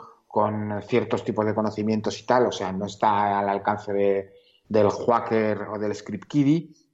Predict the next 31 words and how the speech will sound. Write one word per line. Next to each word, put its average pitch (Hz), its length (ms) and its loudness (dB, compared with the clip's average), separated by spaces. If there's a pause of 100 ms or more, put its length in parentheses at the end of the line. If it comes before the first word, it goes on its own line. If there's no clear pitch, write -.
(500)
Y 175 300 2
A 151 200 6
S 165 280 2
C 143 200 0
B 170 120 4
C, 165 320 0 (720)
que 254 420 2
va 196 140 4
a 220 60 2
funcionar 196 640 -2
en 156 100 -4
función 165 400 0
del 165 120 4
hardware 160 420 4
que 123 80 0
tengas. 92 420 -4
Eso 208 240 -2
quiere 220 180 6
decir 208 420 4 (260)
que 151 100 2
si 147 100 0
activas 180 360 0
el 208 80 4
cifrado 123 720 0
y 123 80 -8
según 185 600 0
qué 175 120 2
modelo 160 340 6
de 143 120 2
Mac 127 280 -2
tengas, 180 460 0